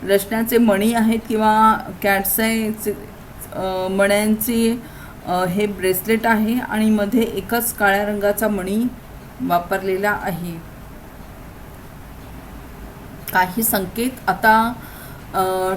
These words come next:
टायगर आय स्टोन किंवा लसण्या वापरण्याचे काही संकेत आहेत. तर हे संकेत कोणते आहे किंवा काही नियम आहेत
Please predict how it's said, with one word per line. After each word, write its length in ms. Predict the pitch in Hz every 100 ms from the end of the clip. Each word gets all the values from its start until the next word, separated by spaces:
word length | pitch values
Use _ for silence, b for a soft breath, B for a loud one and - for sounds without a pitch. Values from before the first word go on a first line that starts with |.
| -
टायगर 340 | 202 196 247
आय 240 | 247 247 233
स्टोन 360 | - 233 254
किंवा 220 | 240 226
लसण्या 400 | 226 196 - 233
वापरण्याचे 720 | 233 214 214 208 214 220 220 226
काही 280 | 208 202
संकेत 400 | 214 208 175 202 214
आहेत. 280 | 208 214 220
तर 40 | 214
हे 220 | 202 214
संकेत 440 | 214 202 185 214 226 -
कोणते 280 | 208 202 247
आहे 220 | 208 196
किंवा 260 | 214 202
काही 320 | 208 196 190 214
नियम 420 | 202 185 220 240
आहेत 340 | 214 214 226